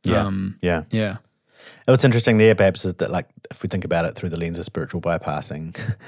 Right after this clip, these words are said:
Speaker 1: <laughs> it's actually, it's not just the experience, it's the, the cause that is a part of
Speaker 2: Mm.
Speaker 1: that spiritual bypassing. <laughs>
Speaker 2: Yes. Yeah.
Speaker 1: Um,
Speaker 2: Yeah.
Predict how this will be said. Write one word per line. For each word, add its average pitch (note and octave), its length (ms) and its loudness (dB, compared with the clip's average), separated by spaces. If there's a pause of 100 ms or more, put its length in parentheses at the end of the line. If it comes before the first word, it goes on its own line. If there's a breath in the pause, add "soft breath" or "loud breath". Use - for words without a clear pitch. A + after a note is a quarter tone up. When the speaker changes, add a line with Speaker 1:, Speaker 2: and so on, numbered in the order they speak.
(120 loud breath)
Speaker 1:
<laughs> - 360 -20
it's A2 140 -4
actually, G2+ 240 0
it's G#2+ 100 0
not A2+ 200 2
just - 180 -4
the G#2 80 -2
experience, G2 800 0 (440)
it's F#2+ 220 -6 (180)
the, F2 340 0 (1300)
the F#2 160 0
cause F2 640 0 (460)
that F#2+ 140 2
is F#2+ 100 0
a G2 60 0
part F#2 220 2
of - 60 4
Speaker 2:
Mm. F2 40 0
Speaker 1:
that - 120 -4
spiritual - 360 -4 (220)
bypassing. F#2 500 2 (220)
<laughs> - 60 -20 (100)
Speaker 2:
Yes. A#2+ 300 -4 (160 loud breath)
Yeah. A2 280 8
Speaker 1:
Um, G2 400 0 (180)
Speaker 2:
Yeah. - 80 -10